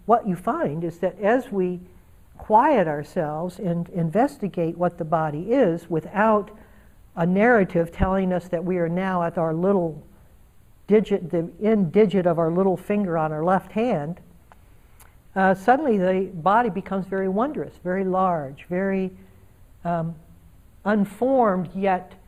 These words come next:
uh, very safe, uh,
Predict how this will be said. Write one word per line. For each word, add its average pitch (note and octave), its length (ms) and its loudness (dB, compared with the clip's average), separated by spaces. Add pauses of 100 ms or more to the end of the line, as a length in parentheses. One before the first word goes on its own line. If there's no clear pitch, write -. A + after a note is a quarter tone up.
(840)
uh, F3 400 -8 (600)
very G#3+ 540 -2
safe, - 640 0 (320)
uh, F3 240 -4